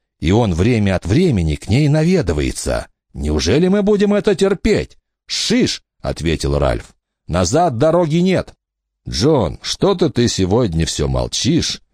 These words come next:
Я, конечно, понимаю, что это из-за вчерашнего происшествия, ведь ты был лучшим другом Дэйва Букера и всё такое, но всё-таки, что ты думаешь по поводу Хортона?» Джон почувствовал, что все ждут его ответа.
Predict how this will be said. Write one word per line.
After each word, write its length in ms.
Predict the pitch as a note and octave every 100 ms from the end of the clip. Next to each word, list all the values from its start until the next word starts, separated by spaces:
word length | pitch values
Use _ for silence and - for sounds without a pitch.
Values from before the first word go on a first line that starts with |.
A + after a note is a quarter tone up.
| _
Я, 240 | - D3+ B3+
конечно, 500 | D#3 D#3 D#3 - C3
понимаю, 580 | B2 C3 D3 A3 D#3 E2+
что 260 | - E2
это 220 | F2 -
из-за 300 | D#2+ D2+ D#2
вчерашнего 680 | D#2+ - E2+ F2 D#2+ D#2 D2
происшествия, 960 | C#2 D2+ D#2 - E2 C#2 - C2+ C2+ C2
ведь 220 | C#2+ E2
ты 160 | - G#2+
был 220 | F2 G2
лучшим 460 | F#2 G#2 - F2+ E2+
другом 440 | G2 G2+ F2+ E2
Дэйва 360 | G2 G2+ F2 D#2+
Букера 540 | F#2 E3+ - D#2 C#2
и 60 | C#2
всё 260 | - D#2+
такое, 600 | D2 C2 - D#3 G2 B1 - _ -
но 140 | D2
всё-таки, 680 | C#2+ - E3 C3 D#2+ A#1+ G1+
что 380 | - - - F3
ты 240 | - A3+
думаешь 480 | G#2+ F2 D#2+ D2 -
по 140 | E2+
поводу 420 | D#2 E2+ D2+ D2 D2
Хортона?» 640 | - E2 C2+ A#1 A1+ A1 _ _ _ _ _ _ -
Джон 360 | C2+ A#2+ B2
почувствовал, 720 | A2 A2 C3 C3 - A2+ A#2
что 220 | A#2 -
все 300 | E2+ - A2+
ждут 300 | F#2+ E2+ G#2+
его 280 | E2+ E2+ F2+
ответа. 600 | F2+ - C#2+ A#1 - G1+